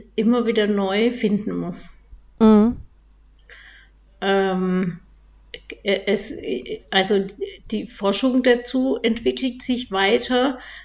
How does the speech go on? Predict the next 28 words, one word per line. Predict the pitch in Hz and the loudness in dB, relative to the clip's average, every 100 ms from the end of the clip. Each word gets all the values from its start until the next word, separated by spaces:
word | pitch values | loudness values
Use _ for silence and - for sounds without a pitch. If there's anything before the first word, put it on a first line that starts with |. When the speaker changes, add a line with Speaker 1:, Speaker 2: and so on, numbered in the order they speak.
| - 233 | -12 -4
Speaker 1:
Die, | 214 208 - 202 | 0 0 -4 -4
die | 208 202 | -6 -6
Tatsache, | 165 196 202 214 - 254 233 240 220 - 233 | -12 -12 -4 -4 -2 -2 0 2 0 -2 -4
dass | 196 190 - - - - - | -2 -2 -4 -14 -16 -20 -2
unterschiedliche | 226 254 277 240 240 226 - 220 226 208 | 2 4 4 2 -2 -4 -4 -4 0 0
Menschen | 196 202 214 226 233 | 0 0 2 2 0
unterschiedlich | 226 233 247 254 - 226 226 - | 0 0 2 2 0 -2 -6 -6
über | 208 208 | -6 -6
sich | - 254 254 254 233 | -4 -2 0 -2 -4
und | 220 220 | -4 -4
ihr | - 220 233 226 | -8 0 2 2
Geschlecht | 233 233 226 226 196 - - | 0 -2 0 -4 -6 -6 -12
sprechen, | - - 214 - 262 285 - - _ _ | -8 -4 -2 2 2 2 -4 -18 _ _
entwickelt | 240 233 240 247 247 | -4 -2 -4 -4 -6
sich | 254 - | -6 -6
weiter. | 214 214 226 226 254 - - - | 0 2 2 0 -6 -10 -18 -6
Und | 247 208 | -2 2
das | 226 233 | 2 0
ist, | 240 | -2
glaub | - 214 | -2 0
ich, | 208 - | -2 -2
wichtig, | 233 - 240 | -4 -2 -4
das | 226 220 | -6 -6
aufzunehmen, | 196 196 226 - 240 240 240 269 269 277 | -4 -2 -2 -2 0 2 4 4 2 0
dazu | 220 202 - 240 247 | 0 -2 -2 -4 -4
zu | - 233 | -6 -2
hören | 262 240 285 311 - | 0 2 0 -4 -4
und | 233 226 - | 0 0 -4